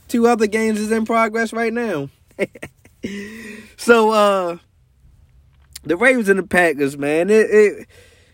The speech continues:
John Harbaugh, man, I don't know, what it is that you,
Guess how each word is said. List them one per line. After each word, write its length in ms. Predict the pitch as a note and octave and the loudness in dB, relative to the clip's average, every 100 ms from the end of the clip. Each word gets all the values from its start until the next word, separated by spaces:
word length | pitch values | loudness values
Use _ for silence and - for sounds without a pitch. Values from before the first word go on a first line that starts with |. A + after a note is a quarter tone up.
| _ _ _ | _ _ _
John 320 | - A3 A3 | 0 4 4
Harbaugh, 720 | G3 F#3+ F#3 E3+ D#3+ E3 E3 D3+ | 4 4 6 4 6 6 6 2
man, 340 | D#3 D#3+ D3+ | -2 -2 -2
I 160 | F#3+ F#3 | 2 4
don't 240 | D3 C3+ | 4 0
know, 380 | C3 B2 A2+ G#2+ - _ | 0 0 -2 -6 -16 _
what 200 | - D#3+ | 4 4
it 160 | D#3 D3 | 6 2
is 680 | C#3 C#3 C3 A#2+ A2 - _ _ _ _ _ _ _ _ _ _ | 0 0 0 0 -4 -8 _ _ _ _ _ _ _ _ _ _
that 240 | C3+ C3 - | -4 -4 -2
you, 260 | C#3 C#3 | -4 -4